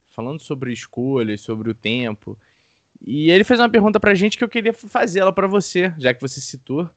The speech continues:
é, de vinte e quatro anos, prestes a fazer vinte e cinco aí esse ano.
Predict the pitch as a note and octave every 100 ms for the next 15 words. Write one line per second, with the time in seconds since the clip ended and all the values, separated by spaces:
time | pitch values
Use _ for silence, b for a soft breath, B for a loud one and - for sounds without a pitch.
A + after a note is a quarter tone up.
0 | _ _ _ - F#2 F#2+ F#2 F2 E2 -
1 | G#2 G#2+ B2 - B2 B2 A2+ G#2 C3 D#3+
2 | E3 - - _ B2+ C3+ B2+ B2 B2 G#2+
3 | A2+ A2 A#2 - - A2+ A2+ G#2+ A2 -
4 | A#2+ A2+ D3+